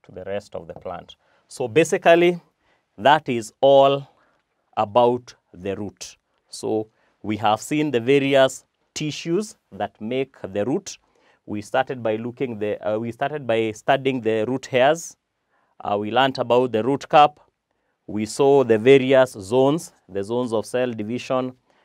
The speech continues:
cell differentiation, and cell elongation. Then we went on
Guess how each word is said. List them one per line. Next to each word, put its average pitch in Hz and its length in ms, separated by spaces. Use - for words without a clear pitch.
cell 131 340
differentiation, 117 1000
and 104 160
cell 123 280
elongation. 120 680
Then 151 440
we 120 140
went 151 320
on 143 360